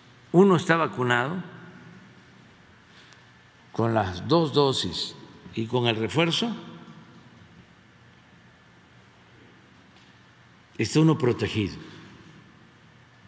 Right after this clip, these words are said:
No hay riesgos con la nueva variante,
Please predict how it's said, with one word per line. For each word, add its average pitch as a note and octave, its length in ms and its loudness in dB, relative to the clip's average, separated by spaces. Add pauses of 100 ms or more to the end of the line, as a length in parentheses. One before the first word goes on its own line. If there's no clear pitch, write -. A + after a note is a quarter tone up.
(1040)
No C#3 320 4
hay D#3+ 240 2
riesgos A#2+ 800 0 (1600)
con A2 140 -2
la A#2 140 0
nueva B2+ 280 2
variante, G2+ 520 -2